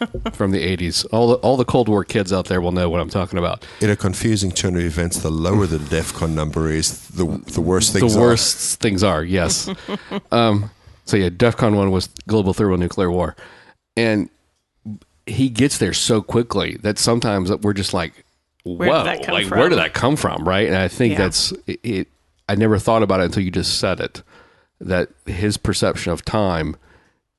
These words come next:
Speaker 2: is being altered outside of my perception of time.
Speaker 1: Right, 'cause he was probably in a state of fear
Speaker 2: Mm-hmm.
Speaker 1: long before you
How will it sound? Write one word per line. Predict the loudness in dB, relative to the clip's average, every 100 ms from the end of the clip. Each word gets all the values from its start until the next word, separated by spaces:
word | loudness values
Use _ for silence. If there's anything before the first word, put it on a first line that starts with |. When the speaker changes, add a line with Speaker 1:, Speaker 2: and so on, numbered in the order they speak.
| -4
Speaker 2:
is | -2
being | 0 0 0
altered | 0 0 0 0 -2 -4 -14 _ -4
outside | -4 -2 0 0
of | 0 -4 -12 -18 -4
my | 0 0
perception | -2 -4 -4 -4 -6 -6
of | -6
time. | -6 -4 -4 -8 -12 _ _
Speaker 1:
Right, | -8 -6 -6
'cause | -6 -4
he | -2
was | -4
probably | -4 -4 -4 -2 -2
in | -2
a | -2
state | -4 -4 -6
of |
fear | -8 -4 -2 0 -2 -2 -6 -8
Speaker 2:
Mm-hmm. | -6 -4 -2 -4 -6 _ _ _
Speaker 1:
long | -4 -4 -4
before | -4 -4
you | -2 -4 -6